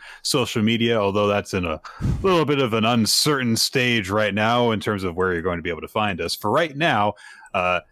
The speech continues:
she is at Rolo T, I'm at Nick F Time, and you can also follow at W M R Podcast, the, uh, a more official account where the announcements will go live from, as well as being on the Discord server.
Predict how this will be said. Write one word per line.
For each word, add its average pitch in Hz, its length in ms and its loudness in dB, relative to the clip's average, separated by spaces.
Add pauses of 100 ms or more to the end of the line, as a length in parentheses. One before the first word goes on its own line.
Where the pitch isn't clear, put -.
(120)
she 156 260 0
is 120 160 0
at 113 140 0
Rolo 110 260 0
T, 113 320 0 (160)
I'm 135 240 2
at 117 200 0
Nick 113 220 -2
F 104 200 -2
Time, 104 360 0 (120)
and 90 360 -2
you 90 120 -16
can 90 80 -10
also 87 280 -6
follow 90 520 -2 (260)
at 113 200 -2
W 101 200 -6
M 101 40 0
R 92 120 0
Podcast, 90 800 -4 (240)
the, 80 400 -6
uh, 80 160 -2 (340)
a 135 60 -2
more 139 260 0
official 117 580 -4
account 80 540 -4
where 76 420 -2
the 80 200 -4
announcements 80 520 -4
will 78 60 -14
go 76 180 -8
live 78 320 -2
from, 76 300 -4
as 80 140 -10
well 82 160 -2
as 78 100 -6
being 78 260 -8 (140)
on - 220 -12 (120)
the 85 100 -18
Discord - 580 -8
server. 78 540 -2